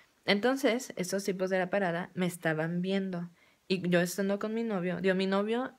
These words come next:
es, es rubio, entonces igual y parece, no es alemán, pero parece alemán. Entonces yo señalé a estos hombres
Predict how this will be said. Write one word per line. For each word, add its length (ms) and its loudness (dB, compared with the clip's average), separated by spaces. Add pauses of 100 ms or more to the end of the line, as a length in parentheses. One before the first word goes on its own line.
(360)
es, 520 0 (600)
es 180 2
rubio, 200 2
entonces 440 0 (240)
igual 240 4
y 40 0
parece, 280 0
no 140 2
es 120 0
alemán, 420 0
pero 180 -6
parece 280 -8
alemán. 320 -4 (500)
Entonces 480 -2
yo 100 6 (120)
señalé 920 2
a 60 -2
estos 400 -6
hombres 500 -6